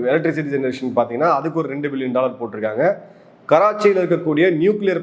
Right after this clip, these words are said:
பவர் பிளான்ட், அணுசக்தியில் இயங்கக்கூடியது, கே த்ரீ அப்படின்ற, கே டூ மற்றும் கே த்ரீ அப்படின்றது, இது பார்த்தீங்கன்னா ஒரு மூணு பில்லியன் இன்வெஸ்ட்மெண்ட் அவங்க பண்ணியிருக்கிறாங்க.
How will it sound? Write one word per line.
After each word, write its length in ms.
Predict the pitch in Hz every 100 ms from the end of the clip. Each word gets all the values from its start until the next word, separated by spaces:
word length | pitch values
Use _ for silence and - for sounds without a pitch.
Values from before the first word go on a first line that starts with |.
| 143
பவர் 200 | 139 -
பிளான்ட், 280 | 120 107 104 - - -
அணுசக்தியில் 500 | 170 180 165 160 151
இயங்கக்கூடியது, 600 | 139 127 120 113 107 101 104 - - - - - -
கே 80 | 185 190
த்ரீ 120 | 180 180 165
அப்படின்ற, 320 | 147 143 139 135
கே 80 | 170 175
டூ 60 | 180 170
மற்றும் 260 | 127 147 131
கே 80 | 151 151
த்ரீ 120 | 147 135
அப்படின்றது, 480 | 123 120 113 110 175 208 - 135
இது 120 | 170 214
பார்த்தீங்கன்னா 380 | 185 170 160 170 175
ஒரு 60 | 151 143
மூணு 160 | 165 151
பில்லியன் 240 | 151 139
இன்வெஸ்ட்மெண்ட் 380 | 139 139 135 127
அவங்க 140 | 120 113
பண்ணியிருக்கிறாங்க. 460 | 117 113 110 104